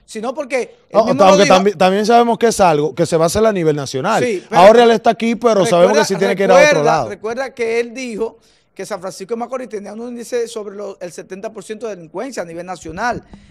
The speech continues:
Speaker 1: Entonces se hizo en Cristo Rey, en Sa-, en Santo Domingo, eh, como plan piloto,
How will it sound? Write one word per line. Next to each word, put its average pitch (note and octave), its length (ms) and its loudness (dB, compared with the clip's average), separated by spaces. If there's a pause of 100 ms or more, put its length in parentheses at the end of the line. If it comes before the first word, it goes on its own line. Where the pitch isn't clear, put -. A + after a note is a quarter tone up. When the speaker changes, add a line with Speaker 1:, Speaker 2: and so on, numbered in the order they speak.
(100)
Speaker 1:
Entonces G3+ 260 -8
se A3 80 -4
hizo G#3+ 160 -6
en A#3+ 60 -8
Cristo B3 280 -6
Rey, A#3 380 -2 (540)
en D#3+ 160 -16
Sa-, F3 260 -8
en E3 220 -16
Santo F3 280 -10
Domingo, G#3 520 -8 (360)
eh, E3 360 -8
como F3 220 -12
plan F3+ 200 -6
piloto, A3 600 -6